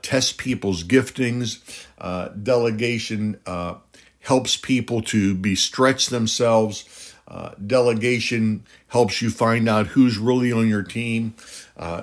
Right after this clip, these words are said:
delegation is, is just a great thing. So at the beginning of your day, just start saying, "What can I delegate today?" Not, "What do I have to delegate?" But what could I delegate?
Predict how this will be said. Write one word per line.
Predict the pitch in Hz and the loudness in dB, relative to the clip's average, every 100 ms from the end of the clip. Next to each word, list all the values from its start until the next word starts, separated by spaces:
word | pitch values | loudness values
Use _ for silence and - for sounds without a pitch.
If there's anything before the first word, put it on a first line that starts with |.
| 95 | -2
delegation | 131 143 143 123 131 113 113 101 | 2 4 4 4 0 2 0 2
is, | 95 95 | 0 -2
is | 107 98 | -2 -2
just | 85 110 - | 2 0 0
a | 101 | -2
great | 90 104 101 | 0 0 0
thing. | - 120 110 | -2 0 2
So | - 110 104 - - - - | 4 4 4 0 -10 -12 -8
at | - 120 | -4 -2
the | 113 | 0
beginning | 123 123 151 151 151 | 0 2 0 2 0
of | |
your | 147 139 | 2 2
day, | 123 143 139 | 4 4 4
just | 104 113 - | 2 0 -2
start | 117 117 | -2 -2
saying, | 110 120 117 110 98 | -2 -2 0 0 0
"What | 123 202 - | 2 2 0
can | - 147 | -2 0
I | 131 127 | 2 0
delegate | 110 120 117 90 90 90 | 2 4 4 2 -2 -4
today?" | 92 85 87 | -6 -6 -2
Not, | 139 175 | 0 4
"What | 185 185 | 2 4
do | 113 | 2
I | 107 | 2
have | 92 131 143 - | 0 -2 -2 -2
to | |
delegate?" | 92 95 90 98 98 | 0 0 0 -2 -2
But | 120 | -2
what | 135 220 - | 0 0 0
could | - 151 | -2 2
I | 139 | 2
delegate? | 123 123 110 90 73 65 | 2 2 2 0 -8 -14